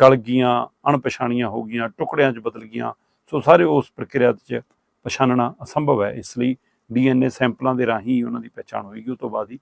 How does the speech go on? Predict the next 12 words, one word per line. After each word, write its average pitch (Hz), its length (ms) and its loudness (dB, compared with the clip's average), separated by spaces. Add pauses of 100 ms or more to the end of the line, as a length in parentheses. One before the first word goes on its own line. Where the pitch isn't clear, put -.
(560)
ਪਰਿਵਾਰ 110 300 4
ਨੂੰ 113 200 -8 (200)
ਡੈੱਡ 110 140 0
ਬੋਡੀਆਂ 104 280 -6
ਸੌਂਪੀਆਂ 104 380 -6
ਜਾਣਗੀਆਂ। 98 320 -20 (1800)
ਇੱਕ 135 160 0
ਵੱਜ 139 180 6
ਕੇ 143 60 0
ਅਠੱਤੀ 139 280 -2
ਮਿੰਟ 127 160 2
'ਤੇ, 135 300 2